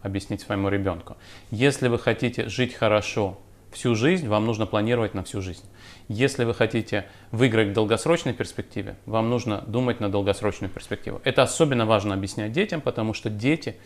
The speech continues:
так уж устроен мозг, дети, как правило, думают о сегодняшнем моменте,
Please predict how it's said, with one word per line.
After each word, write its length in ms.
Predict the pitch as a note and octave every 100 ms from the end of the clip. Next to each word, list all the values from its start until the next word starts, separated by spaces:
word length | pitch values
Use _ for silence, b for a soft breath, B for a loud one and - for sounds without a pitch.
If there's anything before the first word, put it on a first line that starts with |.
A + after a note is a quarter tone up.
| B B B - -
так 220 | B2+ -
уж 160 | A2
устроен 500 | - A2+ - A#2+ G#2
мозг, 440 | G#2+ D3+ D#3+ - -
дети, 300 | A#2 A#2+ D#3
как 200 | - A2
правило, 360 | - B2+ B2+ A2
думают 420 | A2+ A#2 A2 -
о 80 | A#2
сегодняшнем 580 | - G#2+ G2+ G2 G#2 G2
моменте, 420 | F#2+ F2+ F2